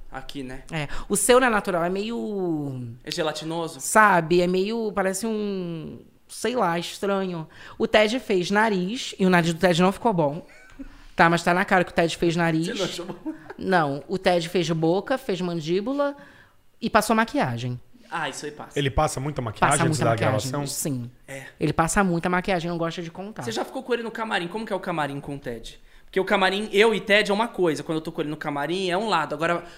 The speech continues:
Speaker 1: sem, sem Christian ali, entendeu? Ali eu não sei o que, que ele, se ele tem outro, outra, outra persona
Speaker 3: Outra
Speaker 1: ali. Como
Speaker 3: mania.
Speaker 1: que é?
Speaker 2: Então,
Speaker 1: Como
Speaker 2: uma
Speaker 1: que é o Ted
Speaker 2: sujeira,
Speaker 1: no,
Speaker 2: é uma
Speaker 1: é
Speaker 2: sujeira o
Speaker 1: é.
Speaker 2: camarim dele, é uma sujeira.
Speaker 1: Que mais, que mais?
Speaker 2: E tem luz vermelha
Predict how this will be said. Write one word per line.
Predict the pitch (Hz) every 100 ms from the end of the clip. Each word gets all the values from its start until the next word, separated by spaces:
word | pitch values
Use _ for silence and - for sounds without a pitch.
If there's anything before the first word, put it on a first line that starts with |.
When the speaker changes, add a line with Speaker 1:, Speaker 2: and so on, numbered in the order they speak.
| - - -
Speaker 1:
sem, | - 247 254 190
sem | - 262
Christian | 233 190 180 170
ali, | 156 131
entendeu? | 123 143 156
Ali | 156
eu | 170
não |
sei | 175 220
o |
que, | 214
que | -
ele, | 147 135 131
se | -
ele | 131
tem | - 139
outro, | 131 -
outra, | 139 - 139 120 - - - -
outra | 123 139
persona | 139 135 - 147
Speaker 3:
Outra | 127 143
Speaker 1:
ali. | 147 139
Como | 233
Speaker 3:
mania. | 147
Speaker 1:
que | 151
é? | 123 -
Speaker 2:
Então, | -
Speaker 1:
Como | 233 190
Speaker 2:
uma |
Speaker 1:
que | 220
é |
o | 226
Ted | 202 190
Speaker 2:
sujeira, | 175 175 214 -
Speaker 1:
no, |
Speaker 2:
é | 165
uma | 170
Speaker 1:
é |
Speaker 2:
sujeira | 147 226 175 160 170
o |
Speaker 1:
é. |
Speaker 2:
camarim | 139 160 156 151
dele, | 147 139 143 220 262
é | 156
uma | 156
sujeira. | 190 180 147 147 151 220
Speaker 1:
Que |
mais, | 135 123
que | 165
mais? | 143 120 - - - - - -
Speaker 2:
E | 190 190 190 185 190 190
tem | 226 214 208 -
luz | 196 196 185
vermelha | 202 196 180 170 180 233 269 302